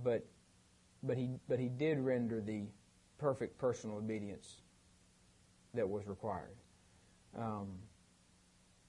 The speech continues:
and like I said, we'll, we'll, we'll get to that when we in, get into the covenant of grace more about how, exactly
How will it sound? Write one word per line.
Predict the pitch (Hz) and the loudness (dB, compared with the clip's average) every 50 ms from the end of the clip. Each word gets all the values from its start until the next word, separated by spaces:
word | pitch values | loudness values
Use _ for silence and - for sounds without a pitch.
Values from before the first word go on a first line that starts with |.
| - - - - - - - | -20 -20 -20 -20 -12 -8 -4
and | 127 123 117 90 95 | -4 -2 -2 -2 -2
like | 127 127 120 | -2 0 0
I | |
said, | 139 131 | 2 0
we'll, | 123 127 131 101 - | 0 0 -2 -4 -4
we'll, | 107 131 135 131 - - | -2 0 0 0 0 0
we'll | 135 139 143 | 2 2 4
get | 151 156 147 151 | 4 4 4 4
to | 156 | 4
that | 143 135 113 | 4 4 6
when | 123 127 | 4 4
we | 127 123 123 - - - - - - - - | 2 2 0 -2 -8 -16 -20 -20 -6 0 2
in, | 139 131 107 110 | 2 2 2 4
get | 135 143 135 | 4 4 6
into | 131 127 127 139 | 6 4 2 2
the | 117 113 | 2 2
covenant | 110 - 143 127 123 123 110 104 | 2 4 4 4 4 4 2 2
of | 104 | 2
grace | 123 123 120 110 - - - | 4 4 4 4 2 0 -2
more | 117 113 113 | 0 0 0
about | 95 92 95 113 113 110 | 0 0 -2 -2 -2 0
how, | - 139 113 - - - - - - | 2 2 0 0 0 -4 -10 -10 -8
exactly | 127 120 139 123 120 - 113 110 107 | -2 2 2 2 4 2 0 0 0